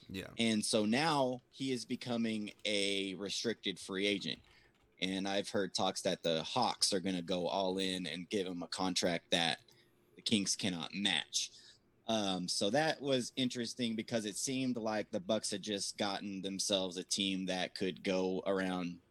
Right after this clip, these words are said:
Speaker 2: Giannis and get them a title. They got Drew Holiday from the Pelicans, which is a way better version of Eric Bledsoe, uh, that they had. And then they got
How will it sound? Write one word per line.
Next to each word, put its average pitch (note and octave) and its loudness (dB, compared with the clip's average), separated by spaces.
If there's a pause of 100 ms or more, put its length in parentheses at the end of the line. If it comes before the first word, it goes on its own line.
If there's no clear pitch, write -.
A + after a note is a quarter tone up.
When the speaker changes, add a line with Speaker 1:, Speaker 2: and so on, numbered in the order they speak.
(140)
Speaker 2:
Giannis A2 2
and F#2 0
get G2 -2
them F#2 0
a F2+ 0
title. C3 2 (480)
They - -18
got F2+ 2
Drew G2+ 4
Holiday A2 4 (440)
from G2 -8
the G#2 -2
Pelicans, G#2 2
which F#2+ -4
is F#2+ -2
a F#2 -2 (300)
way G2+ 6
better G#2 4
version G2+ 0
of G2 -4
Eric G2 -4
Bledsoe, F#2+ -6 (640)
uh, G2 -2
that F#2 -4
they G2+ 0
had. G2 -2 (580)
And G#2 2
then G2+ 4
they G2 4
got G2 0